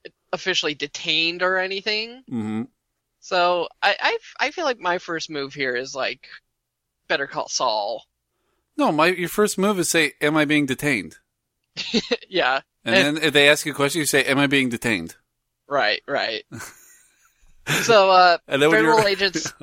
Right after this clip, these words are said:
Speaker 1: they questioned the man about whom he reported to, how much money he made, and other things relating to the alleged piracy. But when they finally,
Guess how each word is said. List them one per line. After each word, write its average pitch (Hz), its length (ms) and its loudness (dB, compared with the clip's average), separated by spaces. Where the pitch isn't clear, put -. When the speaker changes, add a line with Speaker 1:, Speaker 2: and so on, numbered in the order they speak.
Speaker 1:
they 185 120 2
questioned 220 420 0
the 202 40 -2
man 165 300 4
about 160 400 4
whom 233 320 -6
he 220 120 0
reported 175 520 0
to, 170 180 -4
how 175 220 -2
much 175 200 -6
money 165 280 -4
he 165 120 -4
made, 143 300 0
and 143 140 -2
other 143 200 0
things 143 380 -10
relating 147 420 -2
to 151 100 -14
the 139 140 -8
alleged 202 420 0
piracy. 156 720 -4
But 147 120 -6
when 143 140 -6
they 135 80 -6
finally, 165 460 -2